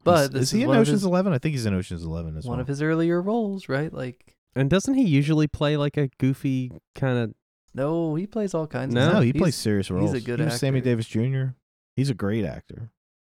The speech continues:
Speaker 1: He did, didn't he do Hotel Rwanda? I mean,
Speaker 2: Yeah.
Speaker 1: so, I
Speaker 3: Maybe
Speaker 1: mean,
Speaker 3: just the only shit I've seen is
Speaker 2: But he was in
Speaker 3: silly
Speaker 2: Iron, he,
Speaker 3: shit.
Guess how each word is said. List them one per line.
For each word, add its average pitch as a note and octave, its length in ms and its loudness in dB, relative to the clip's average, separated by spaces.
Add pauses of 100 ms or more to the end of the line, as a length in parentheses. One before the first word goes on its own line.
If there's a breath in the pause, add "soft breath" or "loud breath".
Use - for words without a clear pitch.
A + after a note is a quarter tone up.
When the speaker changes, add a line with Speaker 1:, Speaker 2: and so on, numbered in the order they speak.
(280)
Speaker 1:
He D3+ 100 -2
did, D#3 280 -2
didn't F#3 180 -2
he G#3 60 -2
do F#3+ 220 0
Hotel F3 340 0
Rwanda? E3+ 640 -4 (200)
I D3 40 -8
mean, C3+ 380 -6
Speaker 2:
Yeah. A#2 200 -4 (400)
Speaker 1:
so, - 140 -4
I - 40 4
Speaker 3:
Maybe E3 120 2
Speaker 1:
mean, C3 80 0
Speaker 3:
just D#3 200 -4
the A2 100 0
only A2+ 240 0
shit A2+ 180 -2
I've G2+ 160 -2
seen G2+ 360 -4
is F2 100 -4
Speaker 2:
But A#2+ 120 2
he C3+ 80 4
was C3+ 140 2
in B2+ 80 4
Speaker 3:
silly A2+ 100 2
Speaker 2:
Iron, B2+ 140 2
he, D#2+ 120 -4
Speaker 3:
shit. F#2+ 180 -2